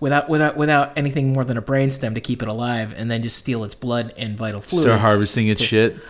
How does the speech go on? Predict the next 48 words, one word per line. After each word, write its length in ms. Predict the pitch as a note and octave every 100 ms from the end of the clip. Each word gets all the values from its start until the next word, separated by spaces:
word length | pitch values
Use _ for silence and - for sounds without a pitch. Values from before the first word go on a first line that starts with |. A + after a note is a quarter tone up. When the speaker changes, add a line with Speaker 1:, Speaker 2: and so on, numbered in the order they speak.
| -
Speaker 1:
Well, 180 | F#3 F#3+ G3 -
n-, 100 | A3
so, 180 | - G#3 - - - _ _
well, 220 | F#3+ - - _
actually, 240 | F3 G3+ A3+
one 120 | F#3+
of 40 | D#3
the 60 |
things 240 | D#3 D3+ D3
that 140 | B2
they, 100 | B2
t-, 120 | A#2+
y-, 140 | - C3
you 100 | C3+
know, 100 | B2
like, 160 | A2+ A2+
they're 140 | C3 C3+
actually, 240 | C#3+ C#3+
the 80 | C3+
F 120 | D#3
D 160 | D#3 D3+
A 140 | D3+
just 340 | C3+ C3+ - -
sent 240 | - C#3+
out 160 | C#3 C3+
a 40 |
mandate 640 | B2+ C3 C#3 C3 B2 A#2 - - -
specifically 680 | - - C#3 D3 C#3+ C#3 C3
telling 360 | B2+ C3+ C3 B2+
them 140 | B2
to 80 | B2+
stop 420 | - - A#2+ -
fucking 360 | - C3 - B2+
injecting 560 | B2+ A#2+ B2 B2 B2
teenage 480 | B2+ C#3 A#2+ A#2+ A2+
blood 320 | - A#2 A#2+
into 320 | B2+ B2 A2+ B2
rich 260 | A#2 C3
people 540 | - C#3+ D#3+ F3 F#3+ - _ _ - - - _
because 440 | C#3 C3+ C3 B2+ -
that's 220 | F#2+ C3 C3+
a 40 |
business. 600 | A#2+ B2+ C3 E3+ F#3+ - - _ _ _ - -
Speaker 2:
Really? 280 | G#2 G#2 G2+
Speaker 1:
And 420 | C#3 C3+ C3+ C3+
there's 280 | C3+ C#3 C#3+
no 300 | C#3+ C#3 C#3
medicinal, 560 | C3+ C3 C#3+ C#3 D3